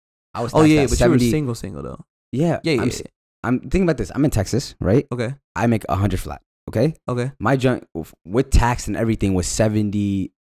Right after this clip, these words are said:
Speaker 1: seventy, uh, I think it was, like, seventy-six thousand.
Speaker 2: Okay.
Speaker 1: So that's taxed. There's no way
Speaker 2: That's
Speaker 1: D C,
Speaker 2: stupid.
Speaker 1: and
Speaker 2: Yeah.
Speaker 1: this, the thing is, Te-, Texas doesn't have state tax.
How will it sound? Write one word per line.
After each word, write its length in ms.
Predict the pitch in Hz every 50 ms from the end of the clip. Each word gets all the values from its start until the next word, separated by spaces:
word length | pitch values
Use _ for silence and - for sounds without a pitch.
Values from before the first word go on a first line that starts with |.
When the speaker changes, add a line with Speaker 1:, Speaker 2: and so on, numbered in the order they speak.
| _ _ _ -
Speaker 1:
seventy, 960 | - - - 104 107 107 110 107 95 104 101 98 95 92 92 87 85 85 - _ _ _ _ _ _ _ _ _ _ _ - -
uh, 400 | 90 87 85 82 78 76 76 76
I 40 | - -
think 100 | - 104
it 20 |
was, 80 | 101 87
like, 100 | 76 76
seventy-six 640 | - - - - - 92 98 95 87 - - - -
thousand. 440 | - - 104 113 113 131 135 - - _ _ _ _ _ _ _ _ _ _ - -
Speaker 2:
Okay. 140 | 127 127
Speaker 1:
So 260 | 123 117 110 104 98 - -
that's 260 | - 104 104 - -
taxed. 520 | - - - 98 85 - - - - - - - _ _ _
There's 260 | - 107 107 101 95
no 340 | 107 107 110 113 117 123 131 131
way 420 | 123 127 135 127 113 104 101 95 - -
Speaker 2:
That's 120 | 95 90
Speaker 1:
D 120 | 104 113
C, 60 | 107 -
Speaker 2:
stupid. 280 | - 113 110 107 - - - - _ -
Speaker 1:
and 120 | - 113
Speaker 2:
Yeah. 60 | 101 110
Speaker 1:
this, 120 | 131 123 -
the 40 | 143
thing 160 | - 160 170
is, 220 | 185 175 131 113 - - _ _ - 302 277 - - - - - -
Te-, 100 | - - - - _ - -
Texas 260 | - 120 - - 101
doesn't 120 | 98 104
have 120 | 101 98 95
state 180 | - 104 104
tax. 280 | - - - - - -